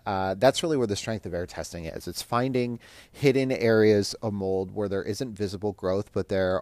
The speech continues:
are, uh, signs of water damage, which are really the, the big indicators that there could be a hidden mold problem that's hiding somewhere. So basically, air samples are good for finding hidden mold. Um,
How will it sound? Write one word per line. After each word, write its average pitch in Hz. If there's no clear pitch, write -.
are, 90
uh, 87
signs 107
of 95
water 107
damage, 92
which 98
are 101
really 107
the, 90
the 107
big 101
indicators 98
that 92
there 90
could 127
be 101
a 85
hidden 95
mold 90
problem 85
that's 87
hiding 117
somewhere. -
So -
basically, 127
air 113
samples 123
are 101
good 98
for 101
finding 92
hidden 107
mold. 80
Um, 95